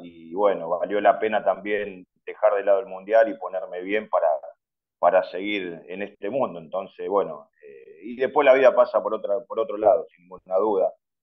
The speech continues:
Uno se hace problema por varias cosas todos los días y hasta que te pasa algo grave,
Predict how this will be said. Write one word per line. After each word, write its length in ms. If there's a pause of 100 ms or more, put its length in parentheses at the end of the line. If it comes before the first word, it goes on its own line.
(200)
Uno 260
se 120
hace 200
problema 420
por 260
varias 300
cosas 360
todos 140
los 160 (100)
días 380
y 200
hasta 240
que 120
te 120
pasa 340
algo 240
grave, 540